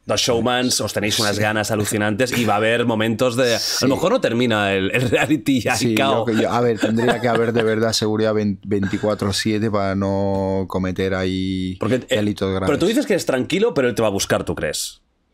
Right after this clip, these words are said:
Speaker 2: ¿Qué me va a buscar? ¿Qué va a buscar? ¿Qué va? Sí, sí, ahora cuando estuve la última vez en, en, en Las Vegas, estoy en Performance Institute
Speaker 1: Sí.
Speaker 2: entrenando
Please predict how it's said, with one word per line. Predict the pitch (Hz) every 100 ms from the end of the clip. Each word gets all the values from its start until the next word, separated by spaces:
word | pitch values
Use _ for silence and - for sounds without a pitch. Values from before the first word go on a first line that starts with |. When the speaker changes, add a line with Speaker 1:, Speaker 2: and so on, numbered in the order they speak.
| _ _ _ _
Speaker 2:
¿Qué | 220 359
me | 302
va | 165 107
a |
buscar? | 95 - - 82 -
¿Qué | 131
va | 147 131 110
a | -
buscar? | - - - 320 -
¿Qué | 127
va? | - 80 87 - - - - - 110
Sí, | 123 123 - -
sí, | - 127 113
ahora | 120 143 151
cuando | 143 143
estuve | 131 - 139
la | 131
última | 123 123 123 120
vez | - 123
en, | 120 120
en, | 120 -
en | 117
Las | 117 110
Vegas, | 123 120 120 - - - - - _ - - 185 151 -
estoy | 156 139 131 131
en | 127
Performance | 120 - 123 120 120
Institute | 120 113 113 120 113
Speaker 1:
Sí. | 107
Speaker 2:
entrenando | 107 110 117 123 131 131 -